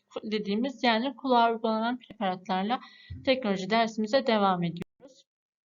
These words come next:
Otik preparatların tanımından bahsedeceğiz, sınıflandırmasında ve örnek reçete çözümlerimizden bahsedeceğiz. Şimdi otik preparatlar nedir diye baktığımız zaman bunlar aslında kulağa uygulanan dozaj şekilleri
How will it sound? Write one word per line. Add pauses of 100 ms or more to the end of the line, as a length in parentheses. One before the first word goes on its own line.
(380)
Otik
preparatların
tanımından
bahsedeceğiz,
sınıflandırmasında (320)
ve
örnek
reçete
çözümlerimizden (300)
bahsedeceğiz. (560)
Şimdi
otik
preparatlar
nedir
diye
baktığımız
zaman
bunlar
aslında
kulağa
uygulanan
dozaj
şekilleri